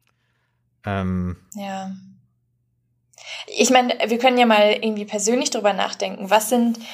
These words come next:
Speaker 2: was sind denn Gegenstände, die wir auf jeden Fall nur persönlich nutzen wollen oder können?
Speaker 1: Mhm. Also Zahnbürste können wir ja schon mal als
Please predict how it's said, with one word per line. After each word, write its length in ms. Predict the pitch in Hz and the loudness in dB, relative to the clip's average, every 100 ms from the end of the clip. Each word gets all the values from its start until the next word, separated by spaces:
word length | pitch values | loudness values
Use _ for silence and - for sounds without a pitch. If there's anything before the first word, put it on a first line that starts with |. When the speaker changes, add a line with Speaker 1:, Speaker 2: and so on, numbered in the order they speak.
| - - | -2 0
Speaker 2:
was 180 | 208 247 | 2 4
sind 180 | 240 | 4
denn 180 | 226 208 | 4 2
Gegenstände, 720 | 208 226 226 - 220 214 220 220 | 2 2 2 2 0 2 0 0
die 200 | 208 196 | -2 2
wir 160 | 196 - | 2 2
auf 120 | - | -4
jeden 380 | 196 226 233 233 | -2 2 2 2
Fall 560 | 208 190 190 190 190 | 4 4 4 0 -4
nur 300 | - 208 240 | 0 2 4
persönlich 640 | 247 220 190 202 196 196 196 | 2 -2 0 0 0 -4 -6
nutzen 760 | 202 196 - 185 185 190 - _ | -6 -6 -10 -10 -12 -18 -20 _
wollen 760 | 170 202 208 226 233 226 226 226 | 2 6 6 4 2 0 -2 -4
oder 640 | 190 196 185 185 185 196 _ _ | -2 2 4 2 -2 -12 _ _
können? 460 | - 185 175 - - _ _ _ _ _ _ _ - | -6 -4 -4 -10 -16 _ _ _ _ _ _ _ -4
Speaker 1:
Mhm. 360 | 98 117 135 - - - - - _ _ _ - | 0 2 0 -4 -18 -20 -20 -20 _ _ _ 0
Also 260 | 98 82 76 | 0 0 -6
Zahnbürste 760 | - 127 123 123 - 123 113 104 _ _ _ _ - | 2 4 6 4 4 2 0 -4 _ _ _ _ -6
können 160 | 113 101 | 2 4
wir 60 | |
ja 60 | 92 | 4
schon 160 | 104 | 4
mal 140 | 98 90 | 2 2
als 580 | 95 92 - - - | 2 0 0 -2 -6